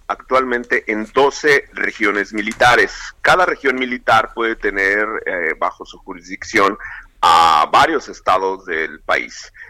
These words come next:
Vamos a poner, por ejemplo, la quinta región militar, que tiene su cuartel en Guadalajara, Jalisco. Comprende los estados de Colima, Aguascalientes, Zacatecas y Nayarit,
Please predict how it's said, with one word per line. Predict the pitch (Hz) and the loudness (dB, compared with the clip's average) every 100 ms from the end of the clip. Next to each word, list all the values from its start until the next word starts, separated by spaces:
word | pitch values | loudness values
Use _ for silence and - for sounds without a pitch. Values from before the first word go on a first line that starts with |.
| _ | _
Vamos | 113 151 156 | -2 -2 -4
a | |
poner, | - 113 113 | -4 -2 -2
por | 107 | -4
ejemplo, | 98 98 110 110 | -6 -8 -2 -2
la | 95 | -2
quinta | - 107 113 | -4 -6 -4
región | 107 - 95 | -4 -4 -10
militar, | 92 92 - 127 117 - | -8 -8 0 0 0 -2
que | 95 85 82 | -2 -2 -2
tiene | 107 101 | -4 -6
su | - | -6
cuartel | - 104 - 104 101 | -2 -2 0 -2 -2
en | 107 | 0
Guadalajara, | 113 117 117 143 113 | 2 2 2 2 2
Jalisco. | - 104 113 113 - 92 - - - - - | -2 -2 -4 -6 -14 -16 -16 -18 -18 -14 -6
Comprende | 113 156 180 202 | -4 0 0 2
los | 180 - | 0 -2
estados | - - 110 107 120 120 - - | -6 2 2 4 2 2 -6 -12
de | 98 90 92 87 85 80 78 | -10 -2 0 0 0 -2 -4
Colima, | - 95 127 135 175 - _ _ | -2 0 2 2 0 -2 _ _
Aguascalientes, | - 73 - 87 101 127 131 151 165 - - | -12 -10 -4 -2 2 2 2 -2 -2 -8 -16
Zacatecas | - - - - 131 - 180 208 - - - - - _ - | -16 -10 -6 0 0 2 0 0 -12 -18 -20 -20 -20 _ -6
y | 123 139 - | -6 -6 -6
Nayarit, | 98 92 80 85 78 - | 0 0 2 2 0 -6